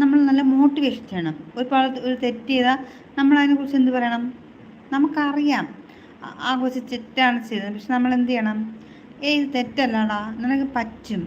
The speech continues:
നീ അടുത്ത് ശ്രമിക്കണം" എന്ന് നമ്മൾ അയാളെ മോട്ടിവേറ്റ് ചെയ്യുമ്പോൾ എന്ത് ചെയ്യും? അവർക്ക് ആ ഇത് കിട്ടും. പക്ഷേ ചിലരാണെങ്കിൽ പറയും, "ഓ നിനക്കൊരു കഴിവുമില്ല, നീ അവിടെ പോയി ഇരി" എന്ന് പറയുമ്പോൾ ആ കൊച്ചിൻ്റെ മനസ്സിൽ അതെന്താവും? "അയ്യോ എനിക്കൊരു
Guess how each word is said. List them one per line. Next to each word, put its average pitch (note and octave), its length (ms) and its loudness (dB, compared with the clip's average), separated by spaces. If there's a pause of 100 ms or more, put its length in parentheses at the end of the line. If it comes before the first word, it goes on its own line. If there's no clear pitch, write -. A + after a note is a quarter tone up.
(140)
നീ A#3 140 -6
അടുത്ത് A#3 300 -4
ശ്രമിക്കണം" A3+ 540 0 (340)
എന്ന് A#3 200 0
നമ്മൾ B3 200 2
അയാളെ A#3 340 0 (120)
മോട്ടിവേറ്റ് C4+ 420 -2
ചെയ്യുമ്പോൾ A#3+ 300 0
എന്ത് G#3+ 120 -2
ചെയ്യും? G3+ 240 -6 (640)
അവർക്ക് C#4 300 0
ആ A#3+ 100 2 (160)
ഇത് C4 180 2
കിട്ടും. - 220 -10 (380)
പക്ഷേ B3 360 0 (580)
ചിലരാണെങ്കിൽ B3 540 2
പറയും, A#3+ 180 -6 (380)
"ഓ C#4+ 140 -8
നിനക്കൊരു C4 600 2
കഴിവുമില്ല, A3 680 0 (440)
നീ B3 200 0
അവിടെ A3+ 280 2
പോയി G3 220 -4
ഇരി" F3+ 220 -2 (520)
എന്ന് A#3+ 160 2
പറയുമ്പോൾ C4+ 340 2
ആ - 40 2
കൊച്ചിൻ്റെ B3+ 380 0
മനസ്സിൽ B3 280 -2
അതെന്താവും? A#3+ 600 -2 (720)
"അയ്യോ B3+ 220 -2
എനിക്കൊരു B3 280 2